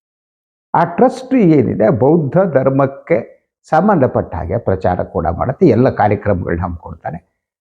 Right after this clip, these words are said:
ಗುಲ್ಬರ್ಗಾದ ಬೌದ್ಧ ವಿಹಾರದಲ್ಲಿ ದಲೈ ಲಾಮಾ ಕೂಡ ಬಂದು ಹೋಗಿ, ಬಂದು ಹೋಗಿದ್ದಾರೆ. ಹಲವು ರೀತಿಯ ಕಾರ್ಯಗಳನ್ನ ಅದು ಮಾಡ್ತಾ ಇದೆ, ಅನುಮಾನ ಬೇಕಲ್ಲ. ಅದ್ರ ಜೊತೆಗೆ ಖರ್ಗೆ ಅವರು ಅರಸು ಕಾಲದಲ್ಲಿ,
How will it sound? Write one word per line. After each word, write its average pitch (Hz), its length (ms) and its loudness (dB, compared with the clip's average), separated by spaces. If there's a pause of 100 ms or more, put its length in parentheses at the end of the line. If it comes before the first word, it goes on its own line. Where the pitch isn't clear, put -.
(200)
ಗುಲ್ಬರ್ಗಾದ 117 540 2
ಬೌದ್ಧ 101 360 -2
ವಿಹಾರದಲ್ಲಿ 90 840 -8 (340)
ದಲೈ 120 300 2
ಲಾಮಾ 95 280 0
ಕೂಡ 98 220 -6
ಬಂದು 85 320 -8
ಹೋಗಿ, 82 340 -10
ಬಂದು 80 240 -10
ಹೋಗಿದ್ದಾರೆ. - 580 -18 (1400)
ಹಲವು 262 300 4
ರೀತಿಯ 233 440 0
ಕಾರ್ಯಗಳನ್ನ 120 800 -2
ಅದು - 220 -6
ಮಾಡ್ತಾ - 420 -14
ಇದೆ, - 360 -20 (640)
ಅನುಮಾನ 113 340 4
ಬೇಕಲ್ಲ. - 440 -8
ಅದ್ರ 202 240 2
ಜೊತೆಗೆ 262 340 2
ಖರ್ಗೆ 175 720 2
ಅವರು - 540 -6 (640)
ಅರಸು 160 420 2
ಕಾಲದಲ್ಲಿ, 143 1040 0